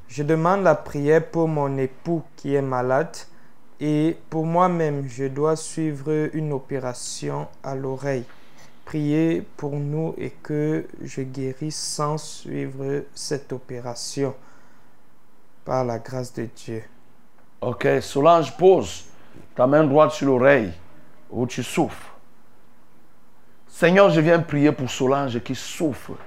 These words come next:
Speaker 2: du mal d'oreille et qui atteint un niveau où il faut une intervention chirurgicale.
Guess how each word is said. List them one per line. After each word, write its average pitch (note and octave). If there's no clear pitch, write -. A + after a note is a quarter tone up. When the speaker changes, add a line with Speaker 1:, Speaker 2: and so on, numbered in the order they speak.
Speaker 2:
du G#2+
mal A#2+
d'oreille A2+
et A#2+
qui -
atteint C3
un C3+
niveau A#2+
où C3
il B2
faut A#2+
une A#2
intervention G2+
chirurgicale. F2